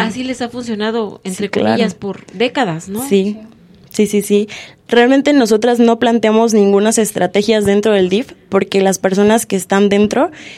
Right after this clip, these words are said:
Speaker 2: son de edad muy avanzadas y las, la, al menos las personas que tenemos a nuestro cuidado son personas que ya no tienen como tanta coherencia, ya no, mm, ya no entienden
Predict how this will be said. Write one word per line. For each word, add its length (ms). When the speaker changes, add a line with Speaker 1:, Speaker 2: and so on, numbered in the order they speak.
Speaker 2:
son 680
de 120
edad 220
muy 380
avanzadas 560
y 300
las, 300
la, 460
al 120
menos 200
las 180
personas 360
que 100
tenemos 380
a 60
nuestro 300
cuidado 420
son 220
personas 520
que 540
ya 140
no 540
tienen 280
como 260
tanta 400
coherencia, 920
ya 180
no, 600
mm, 600
ya 140
no 80
entienden 600